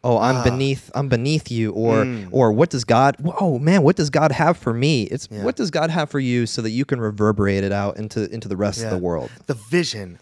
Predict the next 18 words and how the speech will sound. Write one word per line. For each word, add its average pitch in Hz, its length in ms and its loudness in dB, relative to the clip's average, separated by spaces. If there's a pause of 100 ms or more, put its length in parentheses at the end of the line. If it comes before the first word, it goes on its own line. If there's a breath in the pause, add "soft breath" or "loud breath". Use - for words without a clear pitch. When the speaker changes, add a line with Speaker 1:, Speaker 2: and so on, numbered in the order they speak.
Speaker 2:
Oh, 202 220 -2
that's 120 220 -8
so - 360 -4
good. 107 360 -10
That's 127 320 -8
really 151 600 -4 (380 soft breath)
inspiring 113 800 -8
as 113 160 -10
far 110 260 -6
as 104 340 -10
maintaining 117 680 -4
that 104 340 -6
perfect 143 380 -2
balance 104 300 -6
between - 340 -14
prosperity 143 540 -6
and 135 80 -8
humility. 104 440 -8